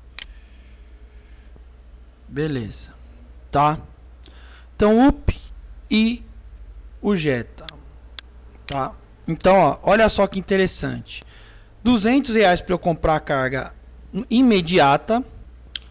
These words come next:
ou comprar parcial, parcial, tá? Funções: verificar compatibilidade, leitura, programar chaves, adicionar chaves, ler arquivo e restaurar o arquivo, tá bom?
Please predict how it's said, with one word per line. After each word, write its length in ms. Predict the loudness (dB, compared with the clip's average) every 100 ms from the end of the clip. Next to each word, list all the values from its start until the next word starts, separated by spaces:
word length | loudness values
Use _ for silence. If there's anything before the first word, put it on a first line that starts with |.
| -20 -20 -20 -20 -20 -8
ou 280 | 2 6 4
comprar 920 | 4 4 4 4 2 4 2 -4 -6 0
parcial, 600 | 0 0 2 4 2 -2 0
parcial, 720 | 2 2 0 2 2 0 -10 -16 -20 -20 -18
tá? 260 | -10 -8 -8 -14 -20 -20 -6
Funções: 520 | 0 2 2 0 0
verificar 520 | 0 0 0 -2 -2 0
compatibilidade, 1080 | -2 -2 -2 -2 -2 2 4 6 4 0 -4 -12 -20 -18 -6
leitura, 760 | 0 0 0 2 4 4 2 -2 -16 -20 -2
programar 460 | 2 4 4 2 0
chaves, 600 | 2 4 4 2 -4 -8 -4
adicionar 540 | -4 -2 -4 -2 -2
chaves, 560 | -2 0 0 0 -4 -8
ler 340 | -2 2 4 4
arquivo 560 | 2 0 -2 0 -2 -6 -12 -4
e 80 | 0
restaurar 520 | 2 2 0 2 2
o 60 |
arquivo, 480 | 2 0 -8 -16 -16 -20 -20 -20 -20 -20 -20 -20 -14
tá 100 | -6
bom? 380 | 0 2 2